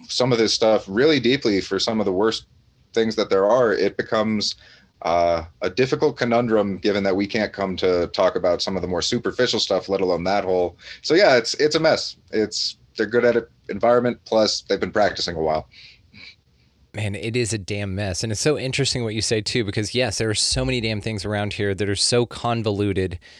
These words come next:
Speaker 2: that it seems like, where do you start? I mean, and that's, that's, you know, something that I wanted to ask for someone looking into, like, if they just wanna look into Ruby Ridge, how do they find out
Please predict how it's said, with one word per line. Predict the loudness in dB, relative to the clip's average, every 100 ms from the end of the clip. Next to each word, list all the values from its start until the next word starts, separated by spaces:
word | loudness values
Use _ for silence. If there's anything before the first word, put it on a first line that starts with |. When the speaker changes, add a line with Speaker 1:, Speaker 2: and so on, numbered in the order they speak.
| _
Speaker 2:
that | -2
it | 0 -2
seems | -2 0 0
like, | 0 0
where | 0 0
do | 0
you | -4
start? | -4 -4 -4 -6 -12 -10
I | -4
mean, | -2
and | -2 -2 -2
that's, | -2 -2
that's, | -2 -2 -2 -6 -10 -14
you | -6 -2
know, | 0
something | 0 0 0
that | 0
I |
wanted | 2 0 0
to | 0
ask | -2 -4 -2
for | -2 0
someone | 0 0 -2 -2
looking | -2 -2 0 -2
into, | -2 -2 -2 0
like, | -2 -2
if | -2
they | 0
just | 0 -2
wanna | 0
look | 0 0
into | -4 0 0 0
Ruby | 0 0 -2
Ridge, | -2 -4 -8 -18 -20 _
how | -8 -4 -2
do | 0
they | -2
find | -2 -4 -2
out | 0 -2